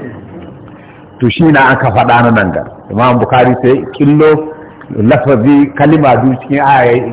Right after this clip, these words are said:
ya yi kafa hujja da su. Kina ana buƙatar ihtisabi shi ne ka yarda da hukuncin ga na Allah ne ya saukar ga kaya nai, kuma ka hankure, kuma ka nemi Allah ya sa ya zama maka lada.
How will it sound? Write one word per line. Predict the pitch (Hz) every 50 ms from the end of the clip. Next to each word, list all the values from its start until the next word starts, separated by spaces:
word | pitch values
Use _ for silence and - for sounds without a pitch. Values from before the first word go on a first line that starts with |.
| 110 -
ya | 117 113
yi | 120 120
kafa | 113 - 135 123 - -
hujja | 123 104 92 - 101 -
da | 82 78
su. | 71 - - - - - - - - - - - - - - - - - - - - - - - - - - - - - - -
Kina | - 110 110 127 147 143
ana | 143 143 131
buƙatar | 117 117 113 - 143 143 147 147 147 135 131 127 147
ihtisabi | 139 156 - 139 113 - 143 147 151 151 127 135 127 120 -
shi | - 147 147 143
ne | 139 127 123
ka | - - 139 127
yarda | 127 127 120 127 156 151
da | 143 135
hukuncin | 139 151 - 160 160 160 - 156 147 139
ga | 135 135
na | 147 147
Allah | 151 151 151 151 135 131
ne | 139 147
ya | 143 - -
saukar | 151 147 143 - 151 143 135
ga | 131
kaya | 127 - 147 147 151 151 156 156 160 156
nai, | 156 160 165 170 160 - - - - - - - - - -
kuma | - 147 151 160 156 156
ka | 160
hankure, | 110 117 156 160 165 165 - - 160 147 139 156 160 156 156
kuma | - 170 170 127
ka | 127 135 139
nemi | 135 139 139 143 143
Allah | 139 147 147 143 135
ya | 120 113 -
sa | 143 135 123 117
ya | 107
zama | 113 110 107 107 107
maka | 104 - - 92
lada. | 87 85 80 80 78 90 82